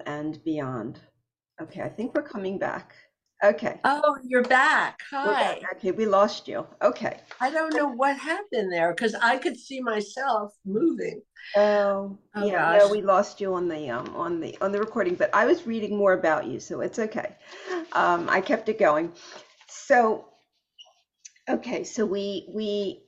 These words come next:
Speaker 1: there's things that we have to look forward to, and
Speaker 2: Yes.
Speaker 1: Okay.
Speaker 2: Definitely. And also a very important part. This year, Mars was stuck in Gemini.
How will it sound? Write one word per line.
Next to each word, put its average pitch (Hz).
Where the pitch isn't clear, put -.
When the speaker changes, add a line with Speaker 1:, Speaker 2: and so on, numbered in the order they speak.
Speaker 1:
there's 190
things 226
that 175
we 214
have 185
to 202
look 175
forward 170
to, 113
and 185
Speaker 2:
Yes. 294
Speaker 1:
Okay. -
Speaker 2:
Definitely. 254
And 220
also 254
a 196
very 247
important 208
part. 147
This 269
year, 240
Mars 220
was 208
stuck 180
in 196
Gemini. 202